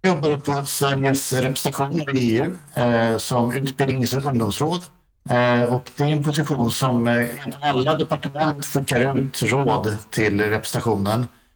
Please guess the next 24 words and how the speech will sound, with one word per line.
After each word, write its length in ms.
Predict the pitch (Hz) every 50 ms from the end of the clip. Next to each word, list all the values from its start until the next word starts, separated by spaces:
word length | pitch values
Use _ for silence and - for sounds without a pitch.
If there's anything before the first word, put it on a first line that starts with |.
| _ _ _ _ - -
Eh, 220 | 120 120 120 120
och 440 | 120 117 117 127 123 113 - - - -
det 80 | - 131
är 60 | 117
vi 140 | 123 127 127
som 180 | - 139 135
förbereder 960 | - - 147 139 120 110 104 117 120 135 143 147 147 127 127 127 123 120 113
rådsmötena. 840 | 110 143 143 - 143 - - 151 147 156 147 - 110 95 90 95 101 98
Så 420 | - - 127 113 107 107 110 - -
när 180 | - 120 127 127
ministrarna 520 | 123 127 139 147 143 - - 131 120 120
träffas, 640 | - 123 123 - - 120 107 107 - - - - - - _ _ _ _ _ _
då 100 | - 139
har 140 | 123 123 120
jag 200 | 120 120 117 131
och 60 | 127
mina 200 | 127 123 123 123
kollegor 420 | - 135 123 120 107 104 110 110 107
på 160 | - - 107
ungdoms- 560 | 104 104 107 107 104 107 113 117 110 - -
och, 220 | 104 - - -
och 160 | 127 113 - -
utbildningsområdet 880 | 117 101 - - 107 104 - - 120 139 160 160 156 151 - - - -
träffats 760 | - 127 120 143 - 123 117 110 - - - - - - -